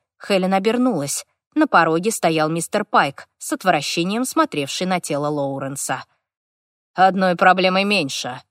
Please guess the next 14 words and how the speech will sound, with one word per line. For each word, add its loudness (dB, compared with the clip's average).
проворчал 2
он -2
и -2
повернулся -4
к -16
постели. -4
«Граф 4
тоже 2
мертв?» -4
«Нет, 2
но 0
ему 0
недолго 2
осталось. -4